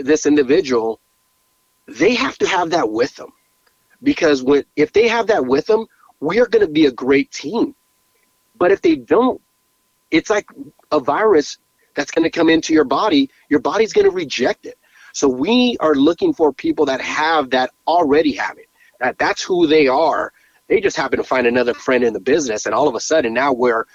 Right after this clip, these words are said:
not friends in the business, we're partners in the business. We're looking for those type of individuals, and we'll keep looking and searching. It, I believe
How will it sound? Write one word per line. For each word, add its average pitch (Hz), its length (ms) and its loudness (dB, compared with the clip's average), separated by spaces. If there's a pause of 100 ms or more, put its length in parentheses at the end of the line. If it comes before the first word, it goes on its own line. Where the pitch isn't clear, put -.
(160)
not 123 180 -2
friends 156 240 0
in 131 60 0
the 110 80 0
business, 104 280 -4
we're 120 120 0
partners 120 480 -2
in 98 80 -8
the 92 60 -12
business. 90 420 -12 (340)
We're 175 400 0
looking - 300 -2
for 131 180 -2
those 127 220 -2
type 127 180 -4
of 120 100 -4
individuals, 110 720 -6 (300)
and 131 160 0
we'll 175 160 2
keep - 260 -8
looking 147 360 0
and 123 120 -2
searching. 110 560 -2 (800)
It, 147 240 0
I 175 240 -2
believe 170 680 0